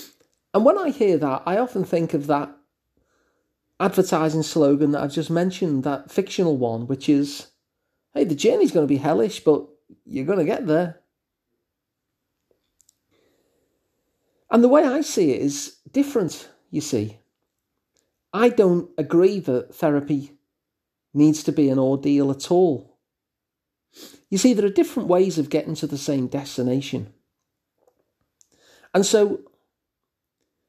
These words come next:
one way that you can go is you can kind of be a stowaway on a ship,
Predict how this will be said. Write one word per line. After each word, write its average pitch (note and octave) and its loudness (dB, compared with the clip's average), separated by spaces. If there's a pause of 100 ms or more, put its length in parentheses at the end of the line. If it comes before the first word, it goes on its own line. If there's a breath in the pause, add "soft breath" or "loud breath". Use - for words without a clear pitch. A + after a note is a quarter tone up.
(480)
one B3+ 6
way G#3 4
that D3 -2
you C#3 -2
can C#3 0
go C#3 -2
is D3 0 (640)
you F3 0
can F3 4
kind E3+ 0
of D3 0
be D#3+ 2
a C#3+ -12
stowaway D#3+ 2
on A#2+ -4
a B2 -6
ship, - -4